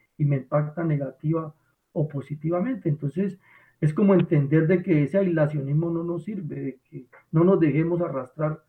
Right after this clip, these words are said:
por esas competencias que son inútiles. Nosotros podemos competir es por resultados.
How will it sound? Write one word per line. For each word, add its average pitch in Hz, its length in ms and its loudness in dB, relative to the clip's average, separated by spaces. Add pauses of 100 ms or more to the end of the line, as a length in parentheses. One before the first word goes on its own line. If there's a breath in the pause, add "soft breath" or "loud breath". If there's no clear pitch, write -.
(400)
por 160 140 0
esas 165 220 0
competencias 151 720 -4
que 143 180 -10
son 151 160 -8
inútiles. 185 640 -4
Nosotros 147 480 -12 (320)
podemos 165 360 2
competir 160 560 -2
es 175 140 0
por 165 280 0
resultados. 143 640 -8